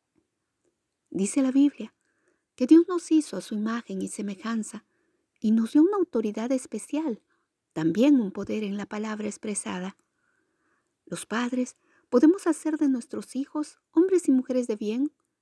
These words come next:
cuando decimos de ellos las cosas más edificantes y exaltamos sus virtudes. "Eres el mejor, serás un triunfador, eres una ganadora".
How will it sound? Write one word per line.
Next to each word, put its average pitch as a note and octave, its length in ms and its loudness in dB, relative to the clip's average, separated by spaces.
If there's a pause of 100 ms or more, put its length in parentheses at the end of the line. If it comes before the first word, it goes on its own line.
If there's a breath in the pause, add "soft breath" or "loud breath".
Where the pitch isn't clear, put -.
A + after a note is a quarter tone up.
(120)
cuando C4+ 300 2
decimos D#4+ 480 2
de A3+ 80 -2
ellos A#3+ 400 -4 (240)
las - 180 -10
cosas - 380 -12
más B3+ 400 -2
edificantes G#3+ 840 -6
y A3 40 -4
exaltamos A3 680 -4
sus G#3 140 -10
virtudes. G#3+ 640 -4 (840)
"Eres G#3+ 320 -6
el A#3 80 -6
mejor, A3+ 560 -6 (380)
serás C4+ 520 2
un G#3 140 -4
triunfador, G#3+ 640 -6 (380)
eres A3+ 300 -4
una C4+ 320 6
ganadora". G3 680 -8